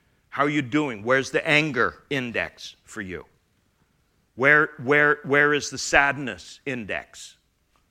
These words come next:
for you? Where is love and joy on the positive sides? 'Cause that dashboard of the emotions registers all of those health factors, right?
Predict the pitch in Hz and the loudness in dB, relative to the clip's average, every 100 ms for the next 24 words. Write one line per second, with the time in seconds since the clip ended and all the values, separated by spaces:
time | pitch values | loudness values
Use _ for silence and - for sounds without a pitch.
0 | _ _ _ _ _ _ - 110 82 64 | _ _ _ _ _ _ -10 -10 -10 -8
1 | 131 147 151 113 127 139 135 117 113 101 | 2 4 2 0 2 2 2 -2 -6 -4
2 | 135 123 95 87 101 104 - 127 135 127 | -2 -2 -4 -6 -10 -10 -2 0 0 -2
3 | 107 - 117 90 85 - 110 113 107 104 | -10 -6 -4 -4 -6 -14 -12 -8 -8 2
4 | 120 120 - 135 131 123 113 113 113 117 | 2 2 -4 -4 -2 -4 -6 -8 -8 -10
5 | 113 104 87 98 113 110 113 - 107 104 | -10 -16 -18 -8 -8 -8 -14 -14 -16 -8
6 | 107 113 127 104 113 107 107 - _ _ | -6 -4 -6 -8 -6 -6 -8 -12 _ _
7 | _ _ _ _ _ _ _ _ - 151 | _ _ _ _ _ _ _ _ -10 -4
8 | 151 - - 123 - - 76 - - - | -4 -4 -4 -4 -4 -10 -16 -16 -20 -20
9 | _ _ _ 104 117 165 | _ _ _ -6 -4 -4